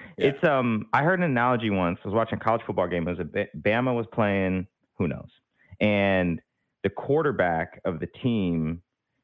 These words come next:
Speaker 2: they, they were showing, like, kinda his lineage. Um, his father was a Bama quarterback. His grandfather was a Bama quarterback. And as they explained that, they showed a picture of him in a crib with a football and a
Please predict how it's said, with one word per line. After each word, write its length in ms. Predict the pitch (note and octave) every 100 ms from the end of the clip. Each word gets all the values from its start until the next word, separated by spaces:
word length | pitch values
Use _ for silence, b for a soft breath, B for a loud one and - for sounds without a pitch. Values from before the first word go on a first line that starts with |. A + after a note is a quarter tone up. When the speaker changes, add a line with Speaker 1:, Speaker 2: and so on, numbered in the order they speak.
| _
Speaker 2:
they, 320 | - G2+ F#2+ F2
they 160 | G2
were 140 | F#2 -
showing, 380 | - A2 G#2 G2
like, 180 | F#2 F2
kinda 180 | A2+ F2
his 140 | F2+ -
lineage. 420 | F2 G2 A#2+ B2+ - _ _ _ _ -
Um, 380 | F#2+ F2+ E2 F2+
his 200 | A#2 G#2
father 360 | - F#2 G2+ G#2+
was 140 | G#2
a 40 | G2+
Bama 320 | G#2 G2+ G2+
quarterback. 480 | G#2+ G2 G2 G2 -
His 180 | G2 D#2
grandfather 640 | F2+ F#2+ F#2+ G2 F#2 F#2
was 140 | F2+
a 60 | F2
Bama 280 | F#2 F2+ F2
quarterback. 600 | - F2+ D#2+ E2+ E2+ D#2+ - _ _ - -
And 260 | G2+ G2+ F2 - - E2+ -
as 260 | G#2+ C3+
they 160 | C#3+ E3
explained 540 | A2 - - G#2+ A#2
that, 180 | C#3 D3
they 80 | A#2
showed 240 | - B2
a 40 | A2
picture 300 | - G#2+ A#2
of 60 |
him 140 | G#2+ G#2
in 60 |
a 40 | F#2
crib 460 | - A2 G#2+ G#2 - _ _ -
with 100 | F#2+
a 80 | -
football 460 | - A2+ A2 G#2+ G#2
and 180 | G2 F#2
a 160 | E2